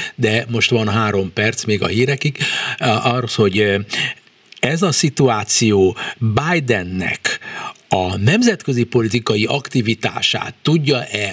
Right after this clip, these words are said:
valamilyen formában, ö, effektíve gátolni? Ha igen, akkor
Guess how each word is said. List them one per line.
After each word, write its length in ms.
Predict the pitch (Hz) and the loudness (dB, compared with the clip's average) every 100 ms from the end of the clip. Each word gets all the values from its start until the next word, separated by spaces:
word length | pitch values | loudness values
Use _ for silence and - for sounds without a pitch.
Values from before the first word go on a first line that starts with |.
| 90 | -2
valamilyen 580 | 107 127 131 123 101 95 | 0 0 0 0 -2 -6
formában, 840 | - 113 113 110 101 92 104 101 104 | 0 2 4 2 0 0 0 0 0
ö, 640 | 104 95 - - - - 113 98 - | -2 -4 -4 -4 -4 -4 -2 -2 -2
effektíve 920 | 143 - 131 - 113 95 92 90 90 - - - | -2 -2 -2 0 -2 0 -2 -2 -6 -10 -18 -4
gátolni? 800 | 107 110 92 - - - - - - | -2 -2 -6 -10 -8 -10 -12 -14 -12
Ha 140 | - | -4
igen, 240 | 110 143 113 | -2 -2 -4
akkor 280 | 107 - | -4 -4